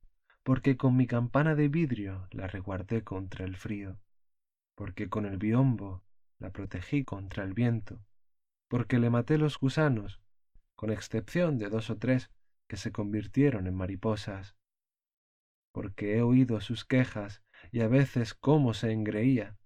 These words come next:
y hasta cómo guardaba silencio, porque es mi rosa, sencillamente". Y dirigiéndose al zorro,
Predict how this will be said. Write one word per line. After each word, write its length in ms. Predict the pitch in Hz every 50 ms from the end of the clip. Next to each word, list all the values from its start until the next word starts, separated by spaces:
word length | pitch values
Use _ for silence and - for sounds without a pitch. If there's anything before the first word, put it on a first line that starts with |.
| - - _ _ _ _ _ - - - _
y 100 | - 107
hasta 340 | 101 92 95 - - 98 98
cómo 400 | - 135 135 139 123 107 92 87
guardaba 540 | 90 98 92 92 95 113 110 110 101 92 90
silencio, 680 | - - 107 107 113 120 117 107 - - 95 98 98 101 - _ _ _ _ _ _ _ _ _ _ _ _ _ _ _ _ _ _ _ _ _ _
porque 360 | - - 95 - - 101 104
es 140 | 113 - -
mi 120 | 127 117
rosa, 600 | - 123 127 123 - - - 92 92 95 98 - - _ _
sencillamente". 1040 | - - - 101 98 101 - 104 98 101 98 101 101 98 98 95 98 107 98 98 - _ _ _ _ _ _ _ _ _ _ _ _ _ _ _ _ _ _ _ _ _ _ _ _ _ _ _ _ _ _ _ _ _ _ _ _ _ _ _ _ _ _ _ _ _ _ _ _ _ _ _ _ _ _ _ _ _ _ _ _ _ _ _ _ _ -
Y 140 | 113 113 98
dirigiéndose 720 | 107 107 98 98 95 - 127 120 123 120 110 107 - 117
al 140 | 104 95 92
zorro, 520 | - 135 127 117 - 92 95 95 92 -